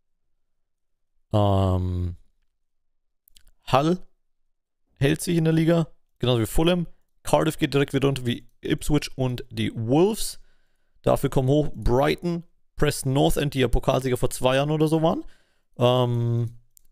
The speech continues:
Middlesbrough könnte durchgehen, wenn sie die Playoffs hier gewinnen, gegen Sheffield, Swansea und Aston Villa. Leeds hält sich auf elf, das ist bitter. Ähm, Southampton wird durchgereicht.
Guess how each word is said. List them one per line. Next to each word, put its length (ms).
Middlesbrough 560
könnte 220
durchgehen, 1000
wenn 100
sie 140
die 240
Playoffs 300
hier 80
gewinnen, 200
gegen 180
Sheffield, 340
Swansea 400
und 180
Aston 360
Villa. 200
Leeds 480
hält 260
sich 380
auf 220
elf, 400
das 160
ist 80
bitter. 280
Ähm, 340
Southampton 640
wird 120
durchgereicht. 600